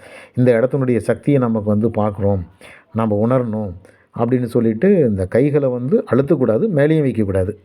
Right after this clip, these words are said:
சும்மா சாதாரணமா பூமி மேல வைக்கும் பொழுது கைகள்ல வந்து சுறு சுறு சுறுன்னு சொல்லிட்டு காந்த சக்திகள் ஏறுறது தெரியும். அப்புறம் கைகள் வந்து ஒண்ணு கூடு, கூ-,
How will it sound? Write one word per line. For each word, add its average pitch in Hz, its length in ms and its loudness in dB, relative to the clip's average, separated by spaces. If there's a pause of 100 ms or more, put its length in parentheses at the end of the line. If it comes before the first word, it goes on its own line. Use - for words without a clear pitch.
சும்மா 156 280 0
சாதாரணமா 123 560 0
பூமி 123 300 2
மேல 117 180 2
வைக்கும் 107 280 0
பொழுது 110 600 2 (460)
கைகள்ல 120 380 2
வந்து 110 220 -2
சுறு 107 220 0
சுறு 101 200 0
சுறுன்னு 113 400 0
சொல்லிட்டு 107 320 -2
காந்த 113 280 0
சக்திகள் 101 400 0
ஏறுறது 101 440 0
தெரியும். 95 380 -6 (600)
அப்புறம் 175 360 0
கைகள் 175 340 2
வந்து 147 500 2
ஒண்ணு 196 280 4
கூடு, 156 420 2
கூ-, 127 160 -4